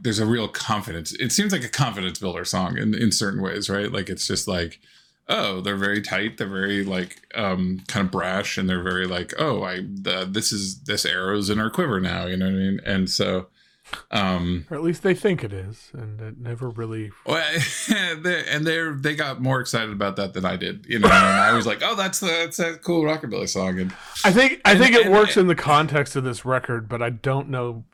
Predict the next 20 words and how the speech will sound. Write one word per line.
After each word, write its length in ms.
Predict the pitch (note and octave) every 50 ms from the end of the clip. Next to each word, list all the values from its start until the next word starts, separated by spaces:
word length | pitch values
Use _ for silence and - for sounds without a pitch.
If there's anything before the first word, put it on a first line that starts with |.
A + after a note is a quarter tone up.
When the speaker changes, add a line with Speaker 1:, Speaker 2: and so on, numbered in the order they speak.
| _ -
Speaker 2:
that 140 | A#2+ A2+ A2
it 120 | A2 A2 -
ever 260 | - A#2 A2+ A2+ A2+ A2
really 400 | G#2+ G#2+ A2 A2+ G#2+ G#2+ G#2+ G#2+
works 440 | G2+ - - G#2+ G#2 G2+ - - -
well, 720 | G#2+ G#2+ A2 G#2+ G#2+ G#2 G#2 G#2 G2+ G2+ G2+ G2+ G2+ - - - - _ _ _ _ _ _ _ _ _ _ _ _ _ _ _ _ _ _ _ _ _ _ _
like, 260 | F3 F3+ D3 C3+ - - _ _ _ - _
going 340 | - F#3+ F3 E3 D#3 C#3+ C3
straight 500 | - - - - D3+ D3 C#3 B2+ B2 - _ _ _ _ -
rockabilly. 560 | C3+ B2 A2 A2 - - A2 G#2 G2 G2+ -
I, 180 | A#2+ A#2 A#2+ A#2 -
I 80 | C3+
think 280 | - F3+ E3+ D3 A#2 - - - - - - -
Speaker 1:
Yeah, 200 | - D3 D3+ E3
Speaker 2:
I 280 | F3 E3 C#3+ C#3 B2+ C#3
Speaker 1:
I 40 | D#3
mean, 120 | E3 D#3
I 120 | D3 D3+
think 220 | D3 - G3+ F3+ E3+
the 300 | E3+ D#3+ C#3 A#2+ G#2+ F#2+